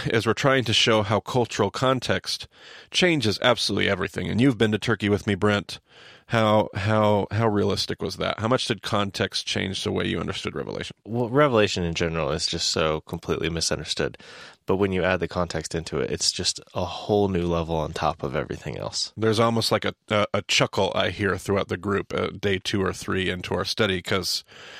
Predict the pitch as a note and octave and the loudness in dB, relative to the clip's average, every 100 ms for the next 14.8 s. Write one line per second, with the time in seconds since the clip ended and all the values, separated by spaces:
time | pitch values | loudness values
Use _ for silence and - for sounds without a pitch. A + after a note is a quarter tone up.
0 | - - - - - - E3 C3+ G#2+ A#2+ | -16 -16 -16 -4 0 4 4 6 6 6
1 | D#3 A#2+ G2 - G2+ G2+ - A2+ G#2+ G2+ | 6 6 2 2 0 0 0 2 2 2
2 | G2 F#2+ G2 F#2 - - F2+ G2 - - | 0 0 -2 -2 -4 -4 -2 -4 -4 -2
3 | G#2 F#2 F#2+ - F#2+ - F#2+ F2+ - F#2+ | 0 0 -2 -4 -6 -4 -6 -4 -6 -6
4 | - G2+ G2 F#2+ A2+ D3 G#2+ F#2 E2+ E2+ | -4 -2 -2 2 6 6 4 0 -4 -4
5 | E2 F2+ F2 - F2 - - - A2 C3+ | -4 -4 -6 -4 -4 -4 -6 0 2 4
6 | G#2+ G2 G2+ - G2 G2+ F#2+ F#2 G2+ F#2 | 2 0 -2 -4 -4 -2 -2 -2 -4 -2
7 | F#2+ - F#2+ C#2+ F2+ F2+ E2+ - - _ | -4 -4 -6 -6 -8 -6 -6 -6 -8 _
8 | - - - - - - - - - - | -20 -20 -16 -10 -6 -6 -6 -8 -10 -8
9 | - F#2 G2 - - - - - D#3+ A3+ | -4 -4 -6 -12 -20 -18 -16 -2 0 2
10 | C4+ G3+ D#3+ - G2+ C#3+ - G#2 - F#2+ | 2 6 6 4 4 2 4 2 2 0
11 | G2+ A2 G#2 E2 G2+ G2 G2 A2+ C3 G2+ | 4 4 4 2 0 2 2 4 4 2
12 | G#2+ A#2+ - F#2 G#2 G2+ G2+ G2 F#2 D3 | 2 0 0 2 2 4 2 2 2 2
13 | E3+ G2+ G2+ G2 F2 - - A2+ - A2 | 2 2 0 0 -2 -2 0 0 0 -4
14 | G2+ F#2+ E2+ F#2 - - F2+ F2+ | -4 -4 -4 -6 -6 -4 -6 -8